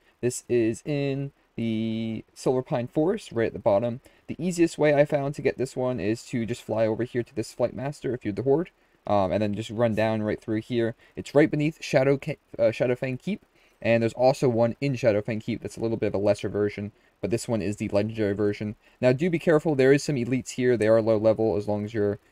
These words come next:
within around their level, you should be able to take them out pretty easily. They don't seem to have any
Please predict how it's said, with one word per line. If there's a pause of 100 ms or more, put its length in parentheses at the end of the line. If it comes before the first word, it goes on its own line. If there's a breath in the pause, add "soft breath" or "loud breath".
(200 soft breath)
within
around
their
level,
you
should
be
able
to
take
them
out
pretty
easily. (280 soft breath)
They
don't
seem
to
have
any